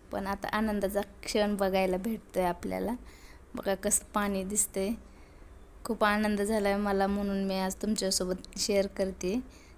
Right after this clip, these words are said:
तुम्ही मला कमेंट करून नक्की सांगा कसं वाटतंय तुम्हाला. शेवटी आपलं कसं आहे, शेतकऱ्यांचं हेच सुख आहे आपल्यासाठी. कसं पाणी दिसतंय एवढ्या उन्हाळ्यात,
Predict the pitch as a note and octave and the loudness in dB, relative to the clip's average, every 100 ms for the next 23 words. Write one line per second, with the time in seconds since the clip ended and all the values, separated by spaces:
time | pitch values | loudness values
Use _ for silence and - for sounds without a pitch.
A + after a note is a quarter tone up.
0 | - G#3+ G#3+ G#3 G#3+ A3+ A3+ A3 A3+ G#3+ | -8 -2 2 4 2 4 4 4 4 2
1 | A3 A3+ - A#3+ A3 F#3+ F#3 F#3+ G3+ G3 | 4 2 0 0 2 0 0 -2 2 4
2 | F#3+ F#3 - F#3 F3+ F#3 F3+ E3+ E3+ F3+ | 4 4 0 -4 -2 -2 -2 0 -2 -6
3 | - - - - - - G#3+ G3+ A3+ A3+ | -14 -20 -20 -20 -8 -2 0 2 4 6
4 | A#3 A3 G#3 G#3+ G#3+ A3 A3+ G3+ A3+ A3+ | 6 8 6 4 0 0 2 2 2 -2
5 | - - - - - A3 - A3 G3+ G3+ | -16 -20 -20 -10 -2 -2 2 2 4 4
6 | G#3+ G3 A3 - - - - - - - | 2 0 -2 -6 -20 -20 -20 -20 -20 -20
7 | - - A3 A3 A3+ - - B3+ G#3+ F#3+ | -10 2 4 4 4 4 4 6 6 6
8 | G3 F#3 F#3+ F#3 F3+ F3 - - - - | 4 2 2 0 -2 -6 -8 -20 -20 -20
9 | - - - - - - - - G#3+ G#3 | -20 -20 -20 -20 -20 -20 -12 -4 -2 2
10 | G#3 G3+ G3 G3+ G3+ A3+ G#3+ G#3+ B3 A3+ | 4 4 2 0 2 4 6 8 8 8
11 | A3 | 4